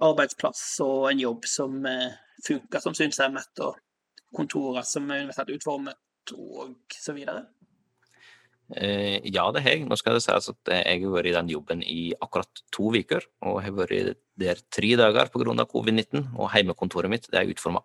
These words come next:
Speaker 2: akkurat sånn jeg vil ha det. <laughs> Men, eh, av det vesle jeg har sett av,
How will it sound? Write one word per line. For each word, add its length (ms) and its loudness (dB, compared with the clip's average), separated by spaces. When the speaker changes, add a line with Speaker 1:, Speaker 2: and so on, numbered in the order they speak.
Speaker 2:
akkurat 300 0
sånn 160 -6
jeg 80 -8
vil 80 -8
ha 100 -4
det. 140 -12
<laughs> 1200 -12
Men, 360 4
eh, 360 6
av 160 6
det 100 8
vesle 280 4
jeg 80 8
har 80 6
sett 200 0
av, 200 4